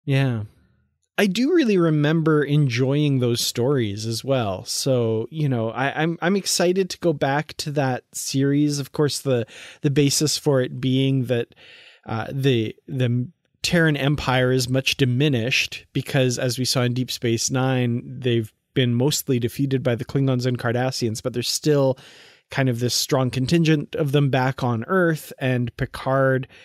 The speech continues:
leads the flagship, the Enterprise, which looks like the All Good Things Enterprise, and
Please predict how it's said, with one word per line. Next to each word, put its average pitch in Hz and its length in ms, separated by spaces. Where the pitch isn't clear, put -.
leads 127 480
the 123 140
flagship, 131 760
the 123 160
Enterprise, 123 540
which 120 200
looks - 220
like 123 160
the 131 120
All 127 120
Good 120 220
Things 190 280
Enterprise, 127 720
and 107 240